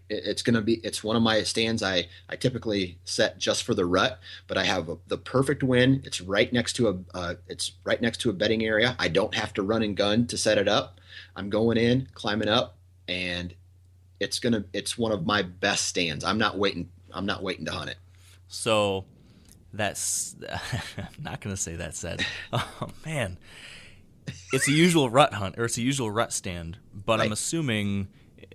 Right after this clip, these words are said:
Speaker 2: w-, what's, what makes this a good stand? Why is this your best stand? Because I, I know a lot of our rut stands are just, like, generic funnel stands, maybe between bedding areas or something, but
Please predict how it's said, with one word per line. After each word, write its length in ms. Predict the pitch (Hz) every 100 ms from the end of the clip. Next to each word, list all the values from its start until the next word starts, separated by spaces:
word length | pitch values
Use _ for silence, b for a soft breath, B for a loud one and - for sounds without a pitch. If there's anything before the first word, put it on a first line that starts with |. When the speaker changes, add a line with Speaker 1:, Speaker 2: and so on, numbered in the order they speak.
| - -
Speaker 2:
w-, 320 | 73 98 95
what's, 460 | 107 117 123 -
what 200 | 117 123 113
makes 260 | 117 -
this 120 | 113
a 60 | 110
good 160 | 104 92
stand? 280 | 107 92
Why 220 | 95 107 113
is 80 | 92
this 140 | -
your 80 | 95
best 240 | 90 87
stand? 200 | - 90
Because 320 | 92 95 104 98
I, 120 | 95
I 100 | 107
know 160 | 110
a 20 | 95
lot 220 | 107 127
of 60 |
our 100 | 101
rut 180 | 95 95
stands 360 | - 98 98 95
are 100 | 92
just, 260 | 104 98
like, 140 | 95 90
generic 540 | 101 98 98 90 -
funnel 400 | - - 131 104
stands, 440 | - 101 92 92 95
maybe 220 | 98 98
between 380 | 90 95 92 92
bedding 300 | 123 120 95
areas 320 | 92 92 92
or 60 |
something, 460 | 87 95 92 92 92
but 220 | 90 92